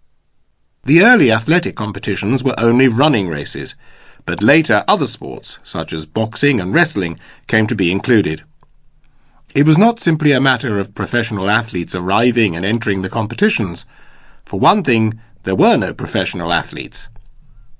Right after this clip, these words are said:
All the competitors were ordinary Greek citizens who felt that they were among the best in their chosen sports. Anyone wishing to compete had to arrive four weeks early and undergo a full month of training.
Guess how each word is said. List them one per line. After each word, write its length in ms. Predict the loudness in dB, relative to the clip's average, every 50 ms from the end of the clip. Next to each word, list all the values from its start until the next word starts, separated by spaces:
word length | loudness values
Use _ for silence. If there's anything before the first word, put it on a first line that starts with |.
| -20 -8 -2
All 220 | 2 4 4 4 4
the 80 | 2
competitors 640 | 0 0 0 0 0 -2 -2 0 2 2 2 2 0
were 140 | -4 -8 -6 -4
ordinary 460 | 0 2 2 4 4 4 4 4 2
Greek 300 | 2 0 -2 -2 -2 -4
citizens 600 | -2 0 0 0 0 -4 -8 -8 -8 -10 -12 -14 -16 -20 -20 -20 -20 -20 -4
who 100 | -2 -2
felt 280 | 0 2 2 2 2 2
that 120 | -2 -2
they 140 | 2 2 4
were 140 | 4 4 4
among 260 | 4 4 2 2 2
the 80 | 0 0
best 340 | 0 -2 -4 -4 -2 -2 0
in 100 | 2 4
their 140 | 2 2
chosen 400 | 0 0 -2 -2 -2 -4 -4 -6
sports. 720 | -6 -8 -4 -2 -2 -2 -2 -4 -8 -12 -12 -12 -12 -14 -16 -20 -20 -20 -20 -20 -20 -20 -20 -20 _ -20 -20 -20 _ -20 -20 _ -4 0
Anyone 400 | 4 4 6 6 6 4 4 4
wishing 300 | 2 0 2 0 0 0
to 100 | -2 -4
compete 460 | -6 -8 -6 -2 0 0 0 0 -4 -10 _ -20 -20 _ -20 _ _
had 200 | -2 -2 0 2
to 120 | 2 4
arrive 440 | 6 6 6 6 4 4 2 0 -2
four 260 | -4 -2 0 2 2
weeks 280 | 2 2 0 0 0 2
early 440 | 2 2 2 2 2 0 0 -2 -6 -14 -20 -20 -10
and 180 | -6 -2 0 2
undergo 420 | 2 4 4 2 2 4 2 2
a 40 | 2
full 320 | 0 0 2 2 4 4 6
month 400 | 6 4 4 2 0 -4 -6 -6
of 140 | -6 -6
training. 560 | -4 -2 0 0 0 0 -2 -4 -8 -10 -14